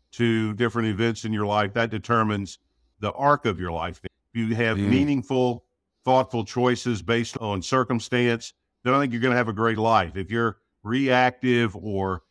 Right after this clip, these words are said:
Speaker 1: you react in a
Speaker 2: Yeah.
Speaker 1: negative way to everything, then you're gonna have a negative
Speaker 2: Yeah.
Speaker 1: life.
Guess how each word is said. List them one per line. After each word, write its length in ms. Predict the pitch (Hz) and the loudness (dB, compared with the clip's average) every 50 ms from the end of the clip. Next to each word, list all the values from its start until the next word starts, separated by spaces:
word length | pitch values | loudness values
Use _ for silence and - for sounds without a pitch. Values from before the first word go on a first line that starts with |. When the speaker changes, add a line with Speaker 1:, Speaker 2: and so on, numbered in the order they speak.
| _ _ - | _ _ -12
Speaker 1:
you 120 | 107 107 | -10 -6
react 380 | 110 113 110 117 123 120 110 104 | -4 -2 0 2 2 2 2 0
in 140 | 101 98 95 | -2 -4 -4
a 40 | 92 | -4
Speaker 2:
Yeah. 80 | 95 | -2
Speaker 1:
negative 420 | 104 120 127 117 117 120 117 110 104 | 0 0 0 0 0 -2 -2 -2 -2
way 240 | 110 120 120 120 | 0 0 2 2
to 100 | 110 117 117 | 2 0 0
everything, 560 | 120 120 107 120 110 - 127 120 120 117 113 _ _ _ _ - | 0 0 0 0 -2 0 0 2 2 0 -2 _ _ _ _ -4
then 100 | 143 147 | -2 -2
you're 60 | 156 | 0
gonna 160 | 147 170 156 156 | 2 2 2 2
have 100 | 151 151 | 2 0
a 40 | |
negative 380 | 151 151 156 170 165 - 87 80 | 0 0 0 0 0 -2 -4 -4
Speaker 2:
Yeah. 40 | 82 73 | -6 -8
Speaker 1:
life. 180 | - - - | -12 -14 -18